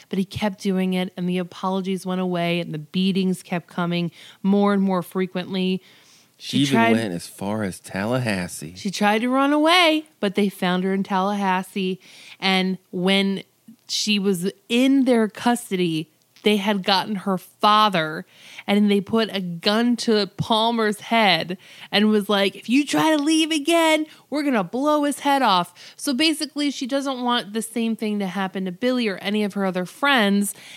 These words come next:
Speaker 1: and she's cautioning him to stay away. She's got this taken care of. He does not need to get into the middle of all this and have a gun to his head.
Speaker 2: Yeah. Well.
Speaker 1: She says,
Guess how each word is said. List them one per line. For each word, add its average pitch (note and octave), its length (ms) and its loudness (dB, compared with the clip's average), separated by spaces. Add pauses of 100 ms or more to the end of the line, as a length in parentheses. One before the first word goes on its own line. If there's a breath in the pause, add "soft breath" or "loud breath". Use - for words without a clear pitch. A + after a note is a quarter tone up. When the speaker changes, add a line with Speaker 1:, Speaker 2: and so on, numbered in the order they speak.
(120)
Speaker 1:
and G3+ 300 4
she's G#3 220 -2
cautioning G#3+ 560 0
him G3 220 0
to F#3 120 -6
stay G#3 280 0
away. F#3+ 440 4
She's F#3+ 380 -6
got G3 180 0
this G3+ 160 -2
taken F#3+ 340 -2
care E3+ 280 -2
of. E3 160 -2
He F#3 160 -4
does D#3+ 240 -6
not E3 260 -2
need F3+ 160 -6
to F3 60 -8
get E3+ 180 -2
into E3 180 -10
the F3 120 -4
middle E3 420 -2
of D#3 80 -8
all D#3+ 220 -4
this E3 280 -6
and E3+ 120 -6
have E3+ 140 -4
a F3+ 40 -2
gun G#3 380 2
to G3+ 80 4
his B3 380 4
head. E3 340 -2
Speaker 2:
Yeah. F#2 480 0 (720)
Well. G#2 400 -4 (1080 soft breath)
Speaker 1:
She G4 240 0
says, F#4+ 400 2